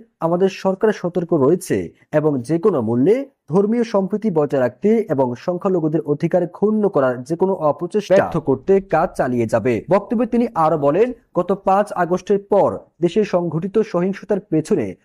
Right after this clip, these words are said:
ধর্মীয় নয়, বরং পলিটিক্যাল ও ব্যক্তিগত বিষয় কাজ করেছে।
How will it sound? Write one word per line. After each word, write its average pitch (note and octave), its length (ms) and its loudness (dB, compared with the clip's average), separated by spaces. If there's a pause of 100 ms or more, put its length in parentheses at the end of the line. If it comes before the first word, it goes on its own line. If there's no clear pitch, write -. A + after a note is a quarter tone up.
(140)
ধর্মীয় G#3+ 420 2
নয়, G2+ 300 -2
বরং D#3 340 0
পলিটিক্যাল D#3+ 520 0
ও C#3 160 4
ব্যক্তিগত F#3 480 0
বিষয় D3 440 0
কাজ B2 320 -2
করেছে। B2+ 500 -2